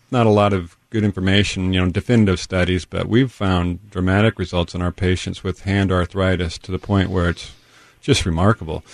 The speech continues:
So whether it's P R P by itself or a combination of stem cell P R P, I think it's, I think you ought to really look into it because, you know, it's just something that we've, uh,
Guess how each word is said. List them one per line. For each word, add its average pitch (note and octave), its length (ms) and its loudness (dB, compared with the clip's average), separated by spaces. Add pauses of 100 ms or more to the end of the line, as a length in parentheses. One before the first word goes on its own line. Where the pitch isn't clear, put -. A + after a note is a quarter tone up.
(260)
So A#2 480 4 (240)
whether C#3 220 6
it's B2+ 160 -2
P F3 200 0
R D#3+ 80 6
P D#3 180 -2
by C#3 140 4
itself C#3 540 2
or A2 200 2
a G2 40 -2
combination A#2 500 0
of F#2 80 -2
stem A2+ 260 0
cell A2+ 220 0
P - 180 0
R A2 120 6
P, A2 320 2
I G#2 80 4
think A#2 320 -2
it's, - 300 -4 (460)
I G#2 120 -4
think B2 240 -2
you G#2 80 4
ought G#2+ 100 4
to G2+ 60 2
really G#2 220 6
look G#2 260 2
into G#2 440 2
it - 220 -2
because, F2+ 540 -6
you G#2 200 -2
know, G2 100 2
it's G2 100 -4
just G2+ 160 -2
something G#2 380 0
that F#2+ 180 -2
we've, A2+ 380 2
uh, F2+ 240 0